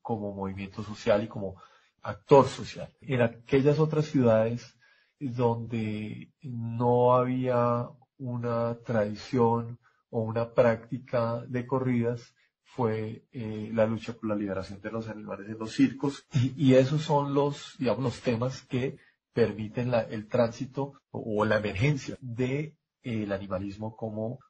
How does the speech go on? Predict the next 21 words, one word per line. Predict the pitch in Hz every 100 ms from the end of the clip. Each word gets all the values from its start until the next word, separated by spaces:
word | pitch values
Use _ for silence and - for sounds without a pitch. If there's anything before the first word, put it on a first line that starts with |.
| _ _ _
un | 127 110
actor | 104 101 - 131 120
social. | - - - - _ _ _ _
Pero | 131 123
también | 131 120 123 143 156 - - _ _ _ _ _
tengo | 139 131 139 143 143 143 131 113 113 - - - -
el | - 107
convencimiento | 117 107 104 113 104 107 110 -
que | - 104
hay | 135 151
un | 139
movimiento | 135 117 113 104 120
social | 120 113 113 110 - -
entendiendo, | 135 113 113 107 113 113 110 120 160 - - _ _ -
eh, | 135 135
que | 139
los | 120 107
movimientos | 107 101 101 123
sociales | 120 - 104 110
son | 123 117
heterogéneos | 117 110 92 107 160 117 -